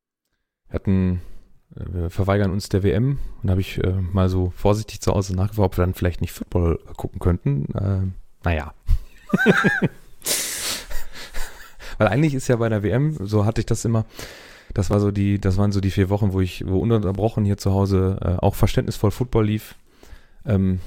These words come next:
äh, Fußball lief und, äh, so als, mm, Gegen-, ähm, Veranstaltung hat das dann trotzdem nicht funktioniert.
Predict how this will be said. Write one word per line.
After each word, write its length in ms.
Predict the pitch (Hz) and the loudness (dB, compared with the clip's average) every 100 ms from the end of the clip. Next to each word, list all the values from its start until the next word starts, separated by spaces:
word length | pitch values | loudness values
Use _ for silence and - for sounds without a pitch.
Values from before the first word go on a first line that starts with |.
| - | -2
äh, 260 | 127 110 92 | 2 2 2
Fußball 380 | - 127 117 104 | -2 -2 2 2
lief 320 | 107 - - - - - | 0 -4 -20 -20 -20 -6
und, 320 | 101 95 92 | -2 0 0
äh, 280 | 101 90 90 90 | 0 0 0 -2
so 160 | 98 92 | -2 0
als, 380 | 95 - - - - | -2 -6 -12 -16 -10
mm, 380 | - 92 92 87 - - - | -6 -4 -4 -6 -8 -12 -14
Gegen-, 520 | 95 110 113 107 101 - - - - - - | -2 0 2 0 -2 -6 -14 -18 -20 -18 -4
ähm, 440 | 104 92 95 71 95 - - | 0 0 0 -4 -4 -6 -4
Veranstaltung 640 | - 98 107 - 92 98 95 | -2 0 2 2 2 0 -2
hat 100 | 92 | -2
das 140 | 87 | -2
dann 100 | 87 | -2
trotzdem 280 | - 87 76 | -2 -4 -4
nicht 120 | 78 | -4
funktioniert. 460 | - - 87 82 | -8 -6 -4 -4